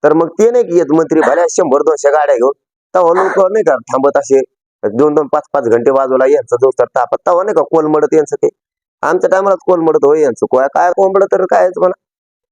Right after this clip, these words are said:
उगं काय सांगायचं नाही, गप्पा ठोकू नका. आम्ही येणार आहेत, एक रस्ता, हजारान रस्ते आहेत, एक रस्ता आम्हाला द्या, आम्ही आमचं गपचूप चालतो, वर्दळ होणार नाही ती खबरदारी आम्ही घेतली.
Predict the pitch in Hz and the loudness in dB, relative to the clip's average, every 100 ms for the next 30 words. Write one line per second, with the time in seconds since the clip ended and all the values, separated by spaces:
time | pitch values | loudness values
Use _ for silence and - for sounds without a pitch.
0 | _ _ 151 165 160 170 170 165 165 151 | _ _ 0 2 2 -2 0 0 0 2
1 | 160 156 - 165 135 123 143 151 151 156 | 0 0 -2 -4 -2 -2 0 0 -2 -4
2 | _ _ _ _ - 127 143 147 151 147 | _ _ _ _ -4 0 2 2 2 0
3 | 131 135 143 143 143 - 143 143 104 92 | 0 -2 0 0 -2 -4 -4 -4 -4 -2
4 | 87 104 139 143 139 143 123 135 151 _ | -2 0 0 0 -2 0 0 0 -2 _
5 | _ _ 110 143 - 143 - 135 135 135 | _ _ -2 0 0 -4 -4 -4 -2 0
6 | 143 131 135 127 135 131 - 147 - 135 | 0 0 -2 -2 0 -2 -2 -2 -2 0
7 | 139 143 _ _ _ 95 123 139 147 135 | 0 -2 _ _ _ -2 0 0 0 -2
8 | 113 139 139 139 - - 104 123 127 127 | -2 -4 -4 -8 -16 -6 -2 0 0 0
9 | 127 110 - 131 | -2 -2 -4 -4